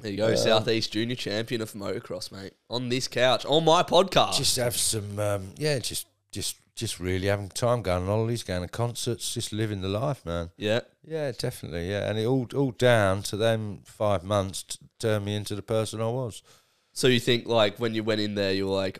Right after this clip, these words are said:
Speaker 1: "I never want to be in this spot again. And when I get out, be like,
Speaker 2: Hundred percent.
Speaker 1: I'm going to live my life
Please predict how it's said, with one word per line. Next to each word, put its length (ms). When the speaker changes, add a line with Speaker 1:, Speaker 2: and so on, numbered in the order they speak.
Speaker 1:
"I 120
never 240
want 200
to 60
be 160
in 80
this 120
spot 220
again. 480
And 260
when 100
I 140
get 200
out, 280
be 160
like, 20
Speaker 2:
Hundred 180
percent. 240
Speaker 1:
I'm 60
going 180
to 80
live 220
my 100
life 520